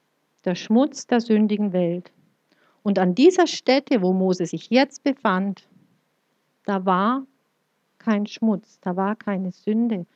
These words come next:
Der Ort war heilig, weil Gott dort war, weil Gott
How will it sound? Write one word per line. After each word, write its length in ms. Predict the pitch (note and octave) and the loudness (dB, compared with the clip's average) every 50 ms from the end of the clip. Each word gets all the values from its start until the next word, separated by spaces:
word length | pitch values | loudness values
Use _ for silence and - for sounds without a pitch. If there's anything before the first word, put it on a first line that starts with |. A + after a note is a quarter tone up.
| _ _ _ | _ _ _
Der 120 | - E3 - | -4 -2 0
Ort 220 | F#3 F#3+ F#3+ _ | -2 -2 -2 _
war 260 | E3+ D#3+ D#3+ - - | -6 -6 -6 -8 -6
heilig, 420 | F#3+ F#3 G3+ A#3+ B3 B3+ A3 D3+ _ _ _ _ _ _ _ _ _ _ _ _ _ _ _ _ _ _ _ _ _ _ _ _ _ | -4 -2 0 0 0 -2 -4 -4 _ _ _ _ _ _ _ _ _ _ _ _ _ _ _ _ _ _ _ _ _ _ _ _ _
weil 240 | - D#3 D3 C#3+ D3 _ _ _ _ _ _ | -8 -8 -8 -8 -12 _ _ _ _ _ _
Gott 360 | _ G#3 G#3+ C4 - - - - _ | _ 0 0 0 0 -6 -18 -18 _
dort 340 | _ B3+ A#3 A#3 A3+ A3+ _ | _ -2 -2 -2 -4 _ _
war, 300 | A#3 A3 F#3+ B1 A#1+ E3 _ _ _ _ _ _ _ | -6 -4 -4 -6 -10 -14 _ _ _ _ _ _ _
weil 240 | - C#3 C3+ C3 - _ _ | -10 -10 -10 -10 -14 _ _
Gott 360 | _ G#3+ A3+ C#4 C#4 _ - | _ 4 4 4 2 _ -20